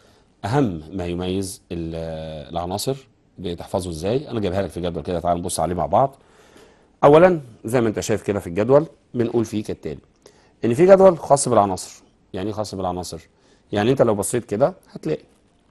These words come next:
المجموعة وان إي عدد تأكسدها زائد واحد. طب مين أهم العناصر؟ اتش، ال اي، ان اي، كي. المجموعة تو اي موجب اتنين، ام جي وسي اي والبريليوم.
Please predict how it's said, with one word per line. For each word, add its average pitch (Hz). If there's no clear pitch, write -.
المجموعة 135
وان 139
إي 85
عدد 127
تأكسدها 117
زائد 92
واحد. -
طب 95
مين 117
أهم 113
العناصر؟ 98
اتش، -
ال 98
اي، 85
ان 113
اي، 135
كي. 107
المجموعة 123
تو -
اي 90
موجب 107
اتنين، 104
ام 104
جي 95
وسي 85
اي 117
والبريليوم. 110